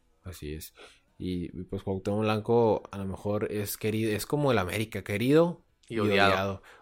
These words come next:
Speaker 1: porque <laughs> muchos jugadores de selección dicen que no lo aguantaban, o era, era pesado
Speaker 2: <laughs>
Speaker 1: Cuauhtémoc Blanco. O
Speaker 2: Era
Speaker 1: sea,
Speaker 2: mamón.
Speaker 1: era,
Speaker 2: No.
Speaker 1: pues, no mamón, pero era, pues, imagina, era de barrio, de Tepito, o sea, de bromas pesadas,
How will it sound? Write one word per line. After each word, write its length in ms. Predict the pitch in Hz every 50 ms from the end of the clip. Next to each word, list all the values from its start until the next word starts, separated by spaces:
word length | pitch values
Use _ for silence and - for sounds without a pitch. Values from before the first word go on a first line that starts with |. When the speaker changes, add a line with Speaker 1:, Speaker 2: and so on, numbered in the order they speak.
| - - -
Speaker 1:
porque 460 | - 104 - - 101 101 98 98 95
<laughs> 20 | 98
muchos 320 | 101 101 - - 120 117
jugadores 460 | - 120 110 107 104 117 123 123 117
de 140 | 113 110 107
selección 680 | - - 101 101 95 92 - 107 107 110 113 120 120 117 - - - - - _ _ _ _ _ - 110
dicen 320 | 110 113 107 - 123 123
que 120 | 120 117
no 100 | 107 104
lo 80 | 104 117
aguantaban, 540 | 123 120 113 101 87 95 110 127 131 131 127
o 260 | 117 107 104 104 104
era, 320 | 104 110 113 123 127 117
era 220 | 107 110 123 139 -
pesado 380 | 113 - - - - - 131
Speaker 2:
<laughs> 200 | 123 120 104 98
Speaker 1:
Cuauhtémoc 180 | - 117 117 120
Blanco. 420 | 113 104 110 107 - - 104 - _ _
O 60 | - 98
Speaker 2:
Era 80 | 110
Speaker 1:
sea, 100 | 113 127
Speaker 2:
mamón. 420 | 123 120 92 - - 95 - - - - -
Speaker 1:
era, 380 | - 104 107 117 120 123 120 110
Speaker 2:
No. 40 | 98 - - - - -
Speaker 1:
pues, 160 | - 156 160
no 60 | 165
mamón, 280 | 175 180 170 160 175 175
pero 220 | 180 165 147 131
era, 180 | 123 131 151 147
pues, 200 | - 127 - 127
imagina, 240 | 113 107 123 143 120
era 160 | 127 123 135
de 100 | 135 117
barrio, 280 | 110 113 127 131 135 127
de 80 | 120
Tepito, 420 | 113 107 95 - 120 120 - - 113
o 20 |
sea, 120 | - 113
de 220 | 104 104 101 98 92
bromas 480 | 90 87 101 104 104 98 104 113 -
pesadas, 840 | - - - - - 110 107 104 110 113 113 113 113 113 110 -